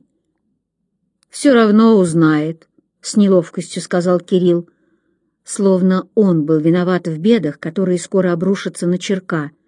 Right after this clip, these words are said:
И он почувствовал благодарность Женьке, когда она спросила: «А что, у мамы правда больное сердце?»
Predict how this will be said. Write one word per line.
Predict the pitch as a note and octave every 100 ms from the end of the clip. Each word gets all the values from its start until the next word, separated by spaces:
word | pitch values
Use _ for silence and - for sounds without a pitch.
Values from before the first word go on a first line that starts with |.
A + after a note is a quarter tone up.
| _ _ _ _ _ -
И | G3+
он | A3+
почувствовал | - - G#3+ A#3+ A#3 - G#3+ G#3+ F#3+
благодарность | G3 G3+ A3 B3 A3+ F3 F3 - F#3
Женьке, | G3 D3+ C#3 D#3+ - _ _ -
когда | G3+ F#3 F#3
она | F3 F3
спросила: | - F#3+ F#3+ - F3 E3 D#3+ _ _ _ _ _ _ _ _
«А | E3+ F3+
что, | - - F#3+
у | F3 F3+
мамы | F#3 F3+ E3+
правда | G3 A#3+ D4 E4+
больное | D#4 C#4 B3 F#3
сердце?» | F3+ - D#3+ - - E3+